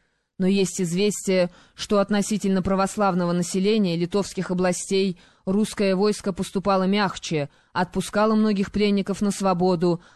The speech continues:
а храмы Божии воеводы приказывали не трогать и ничего из них не брать. В тысяча пятьсот тридцать пятом году литовское войско снова вторглось в Северную Украину, взяло Гомель и осадило Стародуб.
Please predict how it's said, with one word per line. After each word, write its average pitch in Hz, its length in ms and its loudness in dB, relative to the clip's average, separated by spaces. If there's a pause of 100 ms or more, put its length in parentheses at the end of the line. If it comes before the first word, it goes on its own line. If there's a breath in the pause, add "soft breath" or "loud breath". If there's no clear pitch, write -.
а 180 100 -2
храмы 190 400 0
Божии 185 420 2
воеводы 180 460 0
приказывали 180 600 -2
не 180 160 0
трогать 190 500 0 (220 soft breath)
и 196 80 0
ничего 196 440 2
из 190 100 0
них 208 180 0
не 220 120 2
брать. 170 520 0 (540)
В - 100 -16
тысяча 202 380 -2
пятьсот 190 400 -2
тридцать 190 360 -2
пятом 185 320 0
году 180 380 2 (220 soft breath)
литовское 196 580 0
войско 202 360 0
снова 214 380 2
вторглось 180 500 0
в - 200 -10
Северную 175 480 2
Украину, 196 680 2 (320 soft breath)
взяло 202 400 2
Гомель 214 460 2
и 196 120 0
осадило 196 480 0
Стародуб. 196 680 0